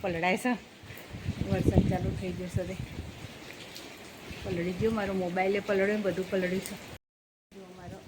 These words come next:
મારા ઉપર વરસાદ આવી ગયો ને પલળી ગયો, ચશ્મા પરનો બધો વરસાદ આવી ગયો છે તે. અને મોબાઈલ પલળી ગયો, વીડિયો ઉતારવા જઈને એટલા તો બહુ સારું. ચાલો હવે અંદર જતા રહીએ. બહુ પલળી જવાનું.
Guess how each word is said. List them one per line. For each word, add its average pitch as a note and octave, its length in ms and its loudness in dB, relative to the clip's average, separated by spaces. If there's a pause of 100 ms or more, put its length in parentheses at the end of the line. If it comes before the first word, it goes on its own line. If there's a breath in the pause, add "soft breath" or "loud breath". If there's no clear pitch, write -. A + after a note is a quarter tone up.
મારા F3+ 180 -12
ઉપર F#3 200 -12
વરસાદ F#3 540 -12
આવી F#3 100 -16
ગયો G3 180 -14
ને F#3+ 140 -12
પલળી D#3+ 340 -14
ગયો, F3 100 -12 (640)
ચશ્મા F3 380 -16
પરનો F#3 200 -14
બધો F3 240 -12 (100)
વરસાદ E3 320 -16
આવી E3+ 240 -10
ગયો F3 100 -12
છે F#3+ 160 -16
તે. A3+ 120 -14 (1400)
અને F3 120 -2
મોબાઈલ G3 540 0
પલળી G#3 400 4
ગયો, A3+ 280 6 (360)
વીડિયો A#3+ 300 4
ઉતારવા A#3 360 6
જઈને C4+ 240 6
એટલા G#3+ 240 0
તો - 200 0 (460)
બહુ G3 100 -6 (120)
સારું. F#3+ 280 -6
ચાલો A3 200 -6 (100)
હવે A3+ 120 2 (760)
અંદર G3 200 -2
જતા G3+ 320 -6
રહીએ. B3 220 -4 (4000)
બહુ G3+ 140 -4
પલળી F3 320 0
જવાનું. F#3 400 2